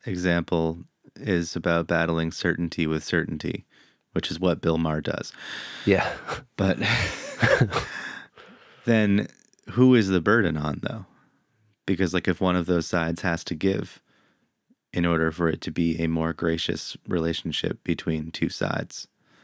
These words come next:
Speaker 1: I don't know, I think we're always asking for only one side to give.
Speaker 2: Yeah, definitely.
Speaker 1: There often doesn't seem to be any other way, or even for it to be possible for just one side to give. But I don't know, I felt the same about that movie,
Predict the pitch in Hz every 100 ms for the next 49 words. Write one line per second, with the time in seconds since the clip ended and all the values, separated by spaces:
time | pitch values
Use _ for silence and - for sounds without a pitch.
0 | _ _ _ _ _ 95 87 95 104 98
1 | 87 90 87 87 82 85 87 - - 85
2 | 80 80 78 78 76 - 76 - - -
3 | - - _ _ _ _ - 110 95 -
4 | - - 98 92 82 - _ _ _ _
5 | 98 92 92 92 90 82 85 - 82 78
6 | 82 82 80 80 80 78 85 101 95 90
7 | 92 98 85 90 85 85 82 - 85 80
8 | 82 82 82 87 80 87 80 - 78 87
9 | - 82 - 85 78 - - - - -
10 | - _ - - - - _ _ _ _
11 | _ _ _ 92 78 - _ _ _ _
12 | 101 98 80 107 139 - - 87 76 -
13 | - - - - -